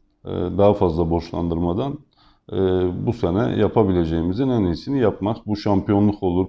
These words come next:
playoff oynamak olur, e, ya da ayakta kalmak olur. E, bunu hedefliyoruz, bunu başarmak istiyoruz. Yani bizim kulüp olarak sadece hakemlerle alakalı,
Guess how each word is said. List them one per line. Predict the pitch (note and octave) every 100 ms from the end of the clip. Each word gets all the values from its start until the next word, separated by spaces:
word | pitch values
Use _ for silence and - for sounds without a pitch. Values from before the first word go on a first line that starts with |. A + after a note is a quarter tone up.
| -
playoff | F#2+ F#2+ F2+
oynamak | F#2+ F#2+ F#2+ F#2+ -
olur, | E2+ F2 F#2+ _ _ _ _ _ _
e, | F#2+ F2 F2 E2+ E2+ E2+ E2 E2 - -
ya | G2 F#2+
da |
ayakta | G2 G2 F#2+ G2
kalmak | - F#2 F#2 F2 -
olur. | E2 B2 - _ _ _ _ _ -
E, | G2 G2 F#2+
bunu | A2+ A#2 G2
hedefliyoruz, | E2+ - D#2+ D#2+ E2
bunu | F2+ E2+
başarmak | D#2+ - D#2 D2+
istiyoruz. | - - C2+ C2+ _ -
Yani | B2+ B2+
bizim | C3 C3+ C3
kulüp | C#3 C3+ C3+
olarak | C3+ C3+ C3
sadece | - C3+ B2+ B2+
hakemlerle | A#2+ A#2+ B2 A#2+ B2+ A#2+
alakalı, | A#2+ A#2+ A#2+ A#2+ B2 C3 B2+